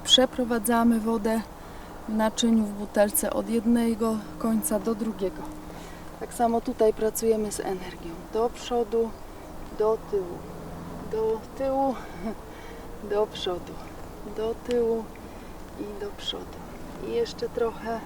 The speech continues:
i jeszcze trochę. I wystarczy. Kładziemy sobie grzbiet stopy na macie.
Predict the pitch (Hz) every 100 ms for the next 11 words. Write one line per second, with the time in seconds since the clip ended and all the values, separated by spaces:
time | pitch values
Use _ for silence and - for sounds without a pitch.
0 | - - - - - - - - - -
1 | - - - - - 453 453 453 427 233
2 | - - 415 - 427 415 - - - -
3 | - - 302 - - - - - - -
4 | - 208 202 214 - 403 - - 277 320
5 | 285 - - - - - - - - -
6 | - - - - - 214 214 208 202 220
7 | 202 196 185 - 190 - - - 190 185
8 | 185 185 190 - 262